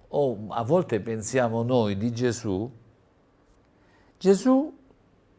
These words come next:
li spiazza, Gesù ci spiazza, sempre,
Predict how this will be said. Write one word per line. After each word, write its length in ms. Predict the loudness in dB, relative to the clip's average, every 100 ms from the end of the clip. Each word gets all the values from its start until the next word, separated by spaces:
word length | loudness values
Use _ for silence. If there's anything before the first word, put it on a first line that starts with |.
| _ _ _
li 300 | -8 -2 0
spiazza, 760 | -2 -4 -2 0 -2 -6 -10 -8
Gesù 380 | -2 -2 -2 -4
ci 220 | -4 -6
spiazza, 760 | -6 -2 -2 -2 -4 -8 -8 -10 -20 _ _ _ _ _ _ -20 _ _ _
sempre, 840 | -8 -2 0 -2 -8 -10 -10 -10